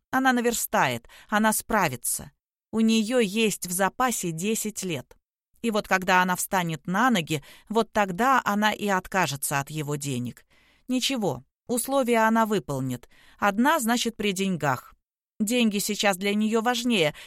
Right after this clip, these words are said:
тем более что секса за три года семейной жизни ей хватило по самые гланды. И Юля училась, сдавала сессии и снова училась. На курсе она была лучшая.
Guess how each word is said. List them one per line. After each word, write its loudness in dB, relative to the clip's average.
тем 2
более 4
что -2
секса -2
за 4
три -2
года 0
семейной -2
жизни -2
ей 2
хватило 0
по 0
самые 0
гланды. -4
И -2
Юля -2
училась, -2
сдавала 2
сессии -2
и -8
снова 0
училась. -2
На 0
курсе -2
она 2
была 2
лучшая. -4